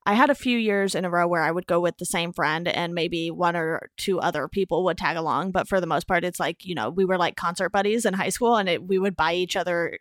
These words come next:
concert tickets for our birthdays <laughs> and just go to concerts together. So it was one of those things where, you know, after going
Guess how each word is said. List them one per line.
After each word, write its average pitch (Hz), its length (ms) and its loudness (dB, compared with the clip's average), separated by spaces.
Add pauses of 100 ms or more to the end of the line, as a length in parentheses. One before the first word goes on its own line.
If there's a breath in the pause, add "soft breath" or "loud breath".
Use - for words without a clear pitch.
(100)
concert 175 380 -2
tickets 214 300 -4
for 180 140 0
our 170 100 2
birthdays 214 560 2
<laughs> 254 40 6
and 254 120 6
just 233 240 0
go 196 100 0
to 185 80 -2
concerts 214 480 -4
together. 269 400 -2
So 208 360 0 (340 loud breath)
it 240 80 2
was 254 160 2
one 262 120 4
of 262 80 2
those 247 200 0
things 233 260 -2
where, 202 180 2 (120)
you 208 180 -4
know, 180 240 2 (100)
after 196 480 -2 (320)
going 185 540 0